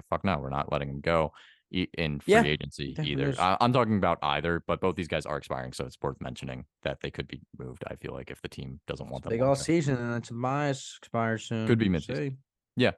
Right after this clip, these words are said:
Speaker 2: See what
Speaker 1: Um,
Speaker 2: happens next off season.
Speaker 1: Yeah, I, I just think it's interesting. We'll see what Harden does, how he plays. Of course, we'll get back on the podcast. Uh, this has actually been way nicer. The, the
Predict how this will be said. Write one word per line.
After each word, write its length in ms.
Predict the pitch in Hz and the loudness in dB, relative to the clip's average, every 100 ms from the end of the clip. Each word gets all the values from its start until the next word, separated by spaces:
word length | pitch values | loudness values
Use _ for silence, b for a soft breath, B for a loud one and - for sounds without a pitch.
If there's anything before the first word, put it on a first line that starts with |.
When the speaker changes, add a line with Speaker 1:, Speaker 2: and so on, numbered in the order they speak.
| b b b | b b b
Speaker 2:
See 140 | b - | b 2
what 100 | 101 | 4
Speaker 1:
Um, 320 | 104 98 92 | 6 6 4
Speaker 2:
happens 300 | 80 127 117 | 0 -2 -4
next 220 | 117 113 | -6 -6
off 180 | 113 113 | -8 -6
season. 360 | 113 113 113 - _ _ _ _ _ _ _ _ _ _ | -8 -8 -10 -12 _ _ _ _ _ _ _ _ _ _
Speaker 1:
Yeah, 200 | 135 113 | 4 6
I, 140 | 98 117 | 6 4
I 80 | 110 | 2
just 160 | 107 104 | 2 0
think 140 | 92 | -2
it's 100 | 85 | 0
interesting. 540 | 85 80 - 80 78 - _ _ - | -4 -6 -2 -2 -2 -10 _ _ -6
We'll 120 | 90 | -4
see 720 | - 87 80 80 80 76 76 _ _ _ _ _ - | 0 2 2 0 -2 -4 -8 _ _ _ _ _ -6
what 320 | 85 85 82 | 2 2 2
Harden 320 | 82 78 76 | 0 2 0
does, 280 | 73 71 73 | 0 -2 -2
how 140 | 73 | -2
he 80 | 73 | -4
plays. 300 | - 73 71 | -2 -2 -4
Of 100 | 76 | -6
course, 240 | - 71 | -6 -6
we'll 100 | - | -6
get 140 | 78 - | -6 -4
back 220 | 67 67 | -4 -4
on 40 | |
the 60 | 71 | -6
podcast. 400 | 71 71 76 - | -2 -2 -2 0
Uh, 80 | 123 | 0
this 160 | 135 151 | 2 0
has 80 | 185 | 2
actually 240 | 180 120 | 0 0
been 200 | 98 85 | 0 -2
way 200 | 78 80 | 0 -2
nicer. 420 | 73 73 78 87 | -2 -6 -4 -2
The, 120 | 82 82 - | -2 -4 -6
the 200 | 110 | -6